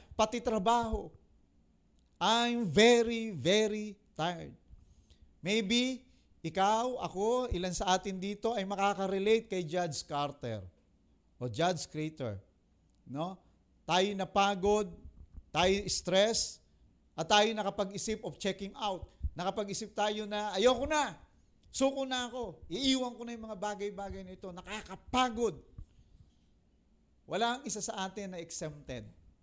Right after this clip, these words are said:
Lahat tayo pwedeng dalawin ng ganitong karanasan.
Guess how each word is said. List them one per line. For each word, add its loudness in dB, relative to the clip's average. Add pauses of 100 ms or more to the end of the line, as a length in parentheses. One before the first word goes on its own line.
(880)
Lahat 4
tayo 6
pwedeng -2
dalawin 0
ng -10
ganitong -6
karanasan. -10